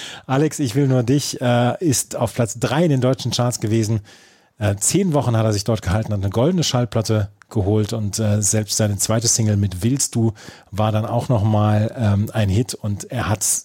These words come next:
auch in Russland, Japan und im Iran Auftritte gehabt. Also Alex Joly hatte zwischendurch tatsächlich so ein Jahr, wo er dann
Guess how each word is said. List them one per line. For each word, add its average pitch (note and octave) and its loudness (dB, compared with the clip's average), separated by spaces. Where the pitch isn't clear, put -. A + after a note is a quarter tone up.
auch - -4
in G#2 0
Russland, B2+ 0
Japan A#2 0
und A#2+ -8
im C3+ -2
Iran A2+ 2
Auftritte G2 -6
gehabt. - -4
Also G#2+ 0
Alex A2 2
Joly A#2 2
hatte A#2+ 0
zwischendurch A2+ 0
tatsächlich A#2 0
so A#2+ -2
ein A2+ 0
Jahr, A2 2
wo G2+ 2
er A2 2
dann G#2+ 0